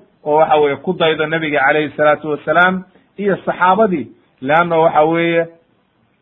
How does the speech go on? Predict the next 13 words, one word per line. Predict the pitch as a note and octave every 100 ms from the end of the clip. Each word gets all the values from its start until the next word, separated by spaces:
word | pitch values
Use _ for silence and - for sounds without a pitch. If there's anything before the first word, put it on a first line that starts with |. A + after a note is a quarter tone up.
| _ _ _ _ _ -
"Khayru | F3 G3 E3+
lhadyi | D#3 D#3 D#3 D3+ D3+ D3+ _ _
hadyu | - E3 D#3 D3
Muhammadin | C3+ - G3 D#3 C3 A2 - _ _ -
sala | C#3+ C#3+
allahu | D#3 D#3+
alayhi | C#3+ C3 D3 C3+
wasalam," | B2 D3+ D3+ C#3+ C#3+ _ _ -
ayaynu | D#3+ F3 D#3+ D3
mar | D3+ E3
walba | D3 C3+
ku | C3 E3+
bilownaa. | D#3 D3+ C#3+ C#3+ C#3+